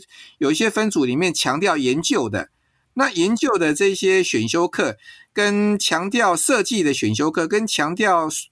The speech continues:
技术的选修课，其实应该是有一个很清楚的差别啦。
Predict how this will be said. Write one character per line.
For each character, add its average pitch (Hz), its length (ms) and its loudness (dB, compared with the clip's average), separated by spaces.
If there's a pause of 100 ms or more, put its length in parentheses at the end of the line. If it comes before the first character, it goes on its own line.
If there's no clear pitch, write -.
技 262 240 0
术 202 260 0
的 127 220 0
选 107 220 -2
修 143 120 0
课， 180 200 0
其 135 200 -4
实 143 120 0
应 156 160 2
该 156 200 2
是 156 300 0 (320)
有 131 120 2
一 143 40 2
个 165 100 0
很 117 140 0
清 175 240 0
楚 104 160 -2
的 104 100 -2
差 127 320 -2
别 78 380 -12
啦。 76 200 -6